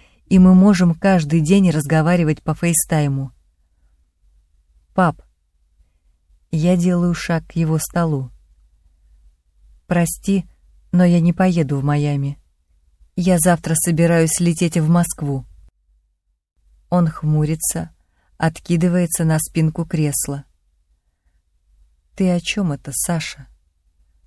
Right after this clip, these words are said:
Там остался человек, который очень мне дорог, и без которого сейчас все не то. Саша, мы уже это обсуждали. Если у него на твой счет серьезные намерения,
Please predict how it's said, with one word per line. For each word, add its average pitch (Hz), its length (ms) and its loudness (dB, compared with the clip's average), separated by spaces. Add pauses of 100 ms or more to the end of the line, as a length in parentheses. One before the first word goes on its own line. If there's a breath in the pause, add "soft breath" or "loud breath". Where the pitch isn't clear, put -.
(920)
Там 180 220 0
остался 170 540 -4
человек, 165 640 -4 (400)
который 175 540 -2
очень 170 340 -2
мне 170 200 0
дорог, 151 440 -2 (580)
и 190 80 2
без 165 220 0
которого 175 440 -2
сейчас 170 480 -2 (1080)
все - 320 -2
не 143 180 -2
то. 131 300 -10 (1300)
Саша, 170 600 -4 (640)
мы 175 240 4
уже 190 220 0
это 185 340 -4
обсуждали. 156 800 -4 (720)
Если 190 460 2
у 180 100 4
него 175 260 2
на 170 160 2
твой 165 220 -2
счет 175 260 -2
серьезные 160 680 0
намерения, 160 760 2